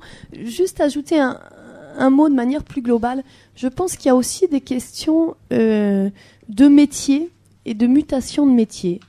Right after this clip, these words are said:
Je prendrai un exemple. C'est quoi aujourd'hui, et, et ça renvoie aussi à, à ce que vous évoquiez, monsieur Dijoncourt, c'est quoi aujourd'hui être animateur ? C'est quoi aujourd'hui travailler avec des jeunes ? Sur Nantes, on a lancé dernièrement les assises de l'animation socio-culturelle.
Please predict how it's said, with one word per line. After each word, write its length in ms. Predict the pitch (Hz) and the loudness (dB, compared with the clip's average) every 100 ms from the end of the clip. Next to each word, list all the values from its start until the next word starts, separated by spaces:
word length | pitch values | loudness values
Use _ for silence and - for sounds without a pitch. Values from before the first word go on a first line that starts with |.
| _ | _
Je 100 | - | -12
prendrai 260 | - 262 320 | -6 -4 0
un 160 | 294 | 0
exemple. 600 | 247 208 202 202 - 196 - _ _ _ - | 0 -2 -8 -8 -10 -10 -12 _ _ _ -16
C'est 180 | - 285 | -8 -6
quoi 260 | - 359 | 0 2
aujourd'hui, 600 | 320 262 262 226 247 294 330 | 4 4 4 4 4 4 4
et, 200 | 226 226 | -2 -8
et 40 | 208 | -10
ça 160 | - | -10
renvoie 280 | 226 220 262 | -6 -4 -4
aussi 300 | 240 - 254 | -4 -6 -8
à, 120 | 220 | -8
à 160 | - 220 | -10 -14
ce 80 | - | -12
que 80 | 220 | -8
vous 160 | 208 | -8
évoquiez, 340 | 208 208 - 208 | -8 -10 -10 -10
monsieur 240 | 202 208 | -10 -14
Dijoncourt, 460 | 185 185 185 208 185 _ _ | -12 -12 -12 -14 -16 _ _
c'est 160 | - 269 | -8 -8
quoi 220 | - 349 | 0 2
aujourd'hui 400 | 302 247 240 233 | 2 2 0 0
être 240 | 277 - 214 | -2 -4 -6
animateur ? 720 | 214 202 190 - - - - _ _ _ _ - _ | -4 -4 -4 -10 -12 -14 -20 _ _ _ _ -20 _
C'est 200 | - - | -8 -6
quoi 280 | 302 - 349 | -4 0 2
aujourd'hui 520 | 320 262 269 233 285 | 2 2 2 2 -4
travailler 440 | - 240 226 226 240 | -4 -4 -4 -4 -4
avec 220 | 214 190 | -6 -6
des 160 | 202 190 | -6 -6
jeunes ? 380 | 180 185 180 185 _ - _ _ _ _ _ _ _ _ _ | -8 -10 -12 -16 _ -20 _ _ _ _ _ _ _ _ _
Sur 280 | - 226 220 | -8 -2 2
Nantes, 260 | 262 285 | 2 2
on 80 | 240 | -2
a 80 | 214 | -2
lancé 260 | 208 - 262 | -4 -6 -6
dernièrement 440 | 226 214 214 247 | -4 -4 -4 -2
les 180 | 226 196 | -2 -2
assises 340 | 208 - 269 | -4 -4 -2
de 80 | 233 | 0
l'animation 520 | 202 196 190 - 285 | 0 -2 -4 -4 -8
socio-culturelle. 1040 | - 220 - 262 220 196 202 185 240 294 | -8 -10 -10 -12 -12 -14 -12 -8 -8 -10